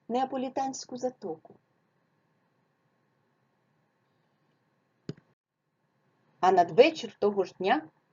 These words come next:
Сью підійшла до ліжка, де лежала Джонсі, умиротворено плетучи дуже синій і зовсім непотрібний вовняний шар.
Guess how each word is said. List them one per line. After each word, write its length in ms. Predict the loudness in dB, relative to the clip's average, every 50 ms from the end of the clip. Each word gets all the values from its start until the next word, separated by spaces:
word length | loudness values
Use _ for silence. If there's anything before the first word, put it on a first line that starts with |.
| _ _ _ _ _ _ _
Сью 280 | -6 -2 0 0 0
підійшла 560 | 0 -4 -6 -4 -4 -8 -8 -6 -4 -4 -2
до 140 | 2 2 2
ліжка, 480 | 2 2 -6 -8 -10 -14 -14 -16 -16 -16 _ _ _ _ _ _ -2
де 160 | 2 4 6
лежала 420 | 6 4 4 6 4 4 4 4
Джонсі, 680 | 0 -2 -2 0 0 0 0 -4 -10 -12 -14 -14 -14 -14 _ _ _ _ _ _ _ _ _ _ _ _ 0
умиротворено 920 | 2 6 6 8 8 6 6 2 -2 2 4 4 4 4 2 0 -2 -4
плетучи 600 | -6 -8 -10 -10 -6 -4 -2 -2 -2 -2 -4 -6
дуже 580 | -6 -6 -4 0 2 2 2 2 0 -6 -6 -6
синій 800 | -8 -10 -16 -8 -4 -2 -2 0 -2 -2 -4 -6 -8 -10 -12 -14 _ _ _ -14
і 100 | -14 -14
зовсім 720 | -10 -4 -4 -4 -4 -4 -12 -20 -20 -12 -10 -8 -6 -4
непотрібний 880 | -4 -4 -4 -6 -8 -8 -8 -8 -8 -8 -10 -10 -10 -10 -10 -12 -12 -16 _ _ _ _ _ -16
вовняний 580 | -16 -14 -14 -12 -10 -10 -10 -10 -10 -12 -14 -16
шар. 360 | -16 -16 -14 -14 -14 -14